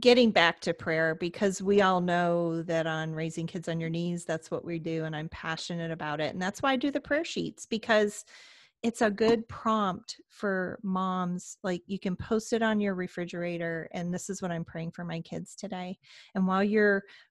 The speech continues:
folding their laundry, pray for them. While you're cleaning up their dishes, pray for them.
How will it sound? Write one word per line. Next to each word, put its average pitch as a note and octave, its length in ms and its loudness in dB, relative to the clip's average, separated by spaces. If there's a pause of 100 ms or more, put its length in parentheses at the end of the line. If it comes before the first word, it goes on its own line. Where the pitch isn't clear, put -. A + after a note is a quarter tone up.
(160)
folding G3+ 400 4
their F#3 180 0
laundry, E3+ 600 -4 (200)
pray F3 220 -4
for E3+ 200 -8
them. - 320 -10 (440)
While F#3 260 2
you're F3+ 400 -2
cleaning G3+ 480 0
up F#3 80 -4 (140)
their F3 120 0
dishes, F3 680 -8 (100)
pray F3 260 -2
for E3+ 220 -10
them. - 400 -10